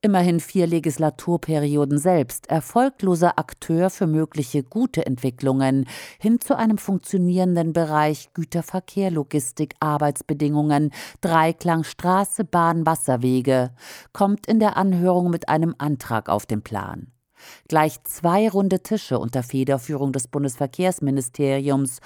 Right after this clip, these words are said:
sollen eingerichtet werden. Der erste dient zur Lösung der aktuellen Krise der Güter- und Logistikbranche. Am zweiten Tisch solle an der Erarbeitung von Lösungsvorschlägen zur Bekämpfung des Berufskraftfahrermangels unter Federführung des Ministeriums gefeilt werden.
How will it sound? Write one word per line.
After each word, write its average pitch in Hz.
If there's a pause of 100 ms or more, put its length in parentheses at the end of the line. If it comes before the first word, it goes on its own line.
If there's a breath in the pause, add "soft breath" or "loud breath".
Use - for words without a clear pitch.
(200 loud breath)
sollen 160
eingerichtet 143
werden. 113 (500 loud breath)
Der 196
erste 208
dient 208
zur 180
Lösung 160
der 160
aktuellen 143
Krise 151
der 139
Güter- 147
und 143
Logistikbranche. 120 (500)
Am 160
zweiten 143
Tisch 180
solle 170
an 156
der 160
Erarbeitung 156
von 160
Lösungsvorschlägen 156
zur 170
Bekämpfung 214
des 208
Berufskraftfahrermangels 147
unter 139
Federführung 139
des 139
Ministeriums 127
gefeilt 170
werden. 80